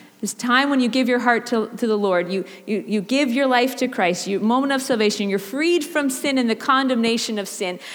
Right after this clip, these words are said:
But it's also a journey, a process of learning what it means to walk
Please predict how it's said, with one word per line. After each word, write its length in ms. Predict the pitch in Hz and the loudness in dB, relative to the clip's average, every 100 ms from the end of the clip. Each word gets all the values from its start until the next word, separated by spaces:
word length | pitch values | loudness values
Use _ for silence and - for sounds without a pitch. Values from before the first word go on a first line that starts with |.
| - - | -6 -2
But 100 | 269 | 0
it's 160 | 240 | 2
also 400 | 277 302 370 339 | 2 2 0 0
a 100 | - | 2
journey, 540 | 220 - 262 262 247 220 | 0 0 2 4 4 2
a 120 | 202 | 0
process 680 | - 254 254 277 320 - | 0 2 2 2 0 0
of 160 | 302 240 | 0 0
learning 420 | 247 247 247 247 | 2 2 2 2
what 160 | 233 240 | 2 2
it 160 | 240 | 2
means 400 | 233 208 208 214 - | 2 2 0 -2 -4
to 200 | 233 190 | -4 -4
walk 680 | 175 214 247 294 285 - | -2 2 4 2 -2 -14